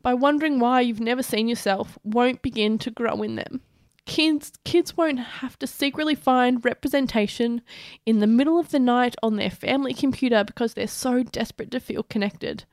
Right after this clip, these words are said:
They will turn on this Nickelodeon show and it will tell them that it doesn't matter who they are, they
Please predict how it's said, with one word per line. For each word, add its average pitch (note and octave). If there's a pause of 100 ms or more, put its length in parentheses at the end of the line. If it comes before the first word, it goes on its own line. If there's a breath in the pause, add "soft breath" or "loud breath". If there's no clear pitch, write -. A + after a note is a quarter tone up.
(500 soft breath)
They A#3
will C4
turn D4
on A3 (380 loud breath)
this A#3
Nickelodeon C4+
show G3 (380)
and B3
it -
will A#3
tell C#4+
them E3 (380 soft breath)
that G#3+
it G3+
doesn't C4+
matter B3
who C#4
they C4+ (100)
are, G#3 (400 loud breath)
they A3